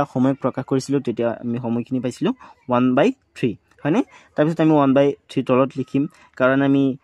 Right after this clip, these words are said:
আহ, দূৰত্বক সময়েৰে হৰণ কৰি আছোঁ, হয়নে? তো এনেকুৱা ছিটুৱেশ্যনত তলৰ যিটো সংখ্যা থাকে, এই সংখ্যাটো ওপৰত উঠি যায়। চোৱা, এইটো যদি আমি, আহ, ছল্ভ কৰিবলৈ যাওঁ, তেতিয়াহ'লে এই থ্ৰীটো ওপৰত উঠিব, ঠিক আছে?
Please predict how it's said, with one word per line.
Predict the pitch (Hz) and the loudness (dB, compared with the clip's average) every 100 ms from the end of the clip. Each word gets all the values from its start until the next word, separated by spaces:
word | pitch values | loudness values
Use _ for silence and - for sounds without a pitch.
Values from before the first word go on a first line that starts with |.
| _ _ _ - | _ _ _ -8
আহ, | 117 120 120 | 0 2 2
দূৰত্বক | 127 147 - 185 - | 2 0 2 0 0
সময়েৰে | 139 143 143 | 2 4 2
হৰণ | 127 117 110 | 0 -2 -2
কৰি | 110 104 | -4 -4
আছোঁ, | 110 | -8
হয়নে? | 117 160 381 _ - _ _ - | -2 0 -2 _ -20 _ _ 0
তো | 131 127 120 - _ - | 4 4 2 -2 _ 0
এনেকুৱা | 156 196 233 - | 0 2 0 2
ছিটুৱেশ্যনত | 147 175 170 160 139 - | 0 -2 -2 0 -2 0
তলৰ | 156 170 185 | 2 2 2
যিটো | 190 196 | -2 -2
সংখ্যা | 143 131 139 | -2 -2 -4
থাকে, | 123 151 160 | -4 -4 -4
এই | 156 | -6
সংখ্যাটো | 120 139 175 156 | -6 -4 -4 -4
ওপৰত | 156 170 131 | 2 2 2
উঠি | - 101 | -8 -6
যায়। | 101 - _ _ - | -6 -8 _ _ -4
চোৱা, | 135 - - _ _ _ _ - | -4 -4 -12 _ _ _ _ -6
এইটো | 143 170 | -2 0
যদি | 175 185 | 2 4
আমি, | 175 180 165 _ _ _ - | 4 2 0 _ _ _ -2
আহ, | 120 - | -2 2
ছল্ভ | 139 156 | 0 2
কৰিবলৈ | 175 170 175 147 | 4 6 4 4
যাওঁ, | 196 - | 0 -2
তেতিয়াহ'লে | 127 127 131 156 381 _ _ 151 | -2 -2 0 0 -2 _ _ -10
এই | - | 0
থ্ৰীটো | 156 202 190 | 0 2 0
ওপৰত | 170 160 123 | 4 2 0
উঠিব, | - 95 92 _ _ _ - | -6 -10 -10 _ _ _ -2
ঠিক | 151 | -2
আছে? | 190 | 0